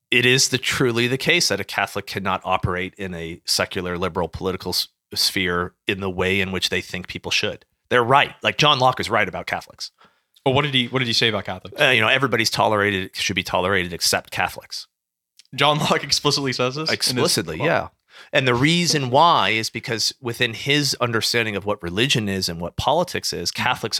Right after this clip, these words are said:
Speaker 1: aren't properly, don't have a proper religion. It's not a religion, it's a political ideology. It's a political system because it believes, because they believe that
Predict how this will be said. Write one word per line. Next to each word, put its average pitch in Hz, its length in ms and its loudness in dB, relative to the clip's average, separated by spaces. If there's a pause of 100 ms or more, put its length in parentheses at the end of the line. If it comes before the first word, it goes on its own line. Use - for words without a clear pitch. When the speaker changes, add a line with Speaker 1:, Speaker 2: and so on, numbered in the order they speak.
Speaker 1:
aren't 104 220 0 (120)
properly, 101 460 -2
don't 104 200 -4
have 95 100 -4
a 90 60 -6
proper 90 300 -2
religion. 85 480 -4 (580)
It's - 140 0
not 117 160 4
a 107 40 4
religion, 110 380 0
it's 92 100 -6
a - 60 -8
political 143 440 -2
ideology. 71 600 -8 (140)
It's - 80 -10
a 92 60 -4
political 139 400 0
system 90 280 -2
because 104 220 -4
it 104 140 -4
believes, 113 580 0 (440)
because 120 240 0
they 117 120 4
believe 110 600 2 (180)
that 98 360 0